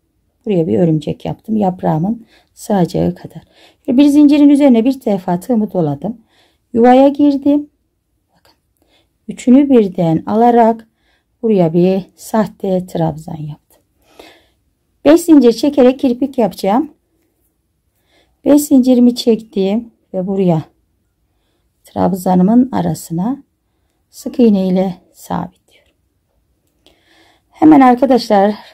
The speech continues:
tomurcuğuma bir zincir çektim. Bir tane de yuvada dibinde zincir çekerek bu şekilde bir tane de yuvadan aldım. Tığımda üç tane ilmeğim oldu.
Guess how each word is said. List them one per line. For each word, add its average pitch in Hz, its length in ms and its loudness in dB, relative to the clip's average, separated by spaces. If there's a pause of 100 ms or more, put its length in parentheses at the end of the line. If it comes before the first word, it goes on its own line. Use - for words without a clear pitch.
(100)
tomurcuğuma 254 600 2
bir 254 80 0
zincir 233 400 0
çektim. 190 640 -8 (120)
Bir 285 120 -10
tane 220 340 0
de 180 60 -6
yuvada 214 720 -2 (1040)
dibinde 240 280 2
zincir 214 340 -2
çekerek 240 720 0 (320)
bu - 40 -20
şekilde 175 680 -6 (1200)
bir - 60 -20
tane 202 300 0
de 180 40 0
yuvadan 196 420 0
aldım. 240 500 0 (320)
Tığımda 277 480 4
üç 320 220 -2
tane 233 540 0 (840)
ilmeğim 254 420 4
oldu. 277 480 2